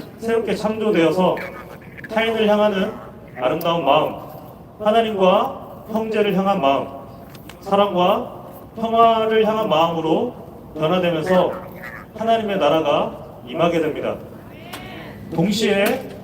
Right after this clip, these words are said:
하나님의 나라는 국가와 정부를 통해서 임하게 됩니다. 하나님께서는 국가와 정부를 통해서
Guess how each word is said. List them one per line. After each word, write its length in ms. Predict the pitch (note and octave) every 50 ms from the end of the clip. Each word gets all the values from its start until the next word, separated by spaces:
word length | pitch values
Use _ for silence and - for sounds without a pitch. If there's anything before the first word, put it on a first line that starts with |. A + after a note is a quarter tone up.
| - - - A3
하나님의 420 | A3 A3 A#3 A#3+ A#3 A3 A3 G#3+
나라는 520 | G3+ F3 F3 F3 F3 E3+ G#3 G#3 D#3+ G#2 - - - - - - - - - - -
국가와 920 | F3+ F3+ - G#3 G#3 G#3 F#3+ F3 E3 E3 F3+ G#3+ A#3+ - - - - - -
정부를 540 | - - E3 E3+ F#3+ G#3+ A3 A3 G#3+ G#3+ G#3
통해서 840 | - F#3 F#3+ F#3 F3 F3+ F3 F#3+ A3 A3 A3+ - - - - - - -
임하게 280 | C#3 C#3+ D#3+ E3 E3+ E3
됩니다. 380 | D#3 - - A#2 A2 F#2+ - - - - - - - - - - - - - - - - - - - - - - -
하나님께서는 680 | A3 G#3+ A#3 A#3+ A#3 A#3 A#3 A3+ A3+ A3+ A3+ A3 G#3+
국가와 500 | E3+ F#3 F#3+ A3+ A3+ A3+ A3 A3+ A3 A3
정부를 500 | - F3 F3+ G3 G#3 G#3 G#3+ G#3+ A3 G#3+
통해서 640 | G3+ F#3+ F#3+ F#3+ F#3+ E3+ E3+ F3 F#3 A#3 B3 B3 -